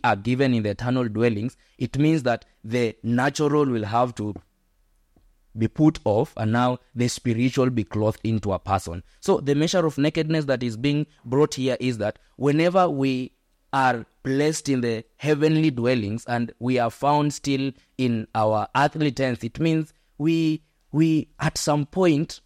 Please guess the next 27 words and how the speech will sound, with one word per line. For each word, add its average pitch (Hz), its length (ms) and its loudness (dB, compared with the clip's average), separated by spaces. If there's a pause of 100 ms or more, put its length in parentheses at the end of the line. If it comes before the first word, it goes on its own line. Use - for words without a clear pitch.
we 139 180 0
shall 139 240 0
be 131 140 -2
naked. 127 460 -2 (180)
But 139 240 -2
the 147 80 2
quest 208 440 0
here 151 420 -2
is 127 180 0
that 123 180 -2 (200)
we 143 200 2
are 143 80 0
trying 170 500 -2
to 135 300 -4
make 131 440 -2
ourselves 131 500 -2
bear 127 300 0
the 123 220 -6
image 156 500 2
of 110 180 -4
the 117 120 0
heavenly 123 440 0
man 104 320 -4
each 143 160 -2
and 107 160 0
every 107 240 -2
time, 95 280 -6